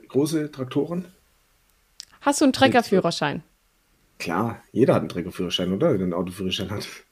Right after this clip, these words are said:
Speaker 2: Ich glaube auch.
Speaker 1: <laughs>
Speaker 2: Schon, oder?
Speaker 1: Aber ich bin nicht gefahren, ich bin nicht gefahren. Ich, ich, ich hab das, ich kann nicht so gut Trecker fahren. Also
Speaker 2: <laughs>
Speaker 1: Trecker fahren schon, aber mit Anhänger ist immer ein bisschen schwierig, finde ich.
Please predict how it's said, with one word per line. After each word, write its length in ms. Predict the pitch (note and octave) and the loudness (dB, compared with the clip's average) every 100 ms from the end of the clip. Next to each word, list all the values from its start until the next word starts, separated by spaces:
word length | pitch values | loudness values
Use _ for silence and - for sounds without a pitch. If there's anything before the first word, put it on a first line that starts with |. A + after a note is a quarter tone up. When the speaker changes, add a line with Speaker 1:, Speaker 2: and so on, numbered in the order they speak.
| - | -10
Speaker 2:
Ich 100 | F#3 | -6
glaube 200 | D#3+ D#3 | -4 2
auch. 40 | D3 | 2
Speaker 1:
<laughs> 60 | B2+ B2+ - _ _ - | 2 -6 -18 _ _ 0
Speaker 2:
Schon, 300 | A#3 B3+ F3+ | 2 4 2
oder? 240 | F3 E4 | -2 2
Speaker 1:
Aber 160 | B2 C3+ | 8 8
ich 160 | C#3+ | 8
bin 120 | - D3 | 8 6
nicht 120 | B2+ | 6
gefahren, 440 | B2 A2+ A2 A2 | 4 6 4 4
ich 140 | G2+ - | 0 -4
bin 60 | |
nicht 140 | G2+ - | -6 -6
gefahren. 300 | - G2 F#2 | -4 -2 -2
Ich, 100 | - - - - - | -8 -16 -16 -14 2
ich, 220 | C3 E3 | 2 6
ich 140 | D3 | 6
hab 100 | D#3 | 6
das, 260 | D3+ C3 - C3 - _ | 2 0 0 -6 -10 _
ich 240 | - - | -6 -4
kann 160 | - B2+ | 4 6
nicht 140 | B2+ | 6
so 80 | B2+ | 4
gut 140 | G#2 G2+ | -2 -2
Trecker 260 | A2 G#2 | -4 -2
fahren. 400 | G#2 - - A2+ - A3 A#3+ A3 A3+ | 0 0 0 -2 -2 4 4 6 6
Also 240 | B2+ B2+ B2 | 8 8 6
Speaker 2:
<laughs> 100 | - | 4
Speaker 1:
Trecker 280 | D3+ D3+ | 6 6
fahren 240 | C3 B2+ B2+ | 6 4 6
schon, 260 | C#3+ C#3+ | 6 6
aber 180 | C3 B2+ | 6 6
mit 200 | B2 A#2+ | 4 6
Anhänger 340 | A2+ C#3 C3+ B2+ | 4 4 4 4
ist 180 | A#2 B2+ | 2 2
immer 160 | A#2 | 0
ein 60 | G#2+ | -2
bisschen 220 | A#2 B2 | -6 -6
schwierig, 460 | B2 A2 A2+ G#2 - | -4 -4 -4 -4 -4
finde 220 | G#2+ A2+ | -8 -8
ich. 180 | B2 | -16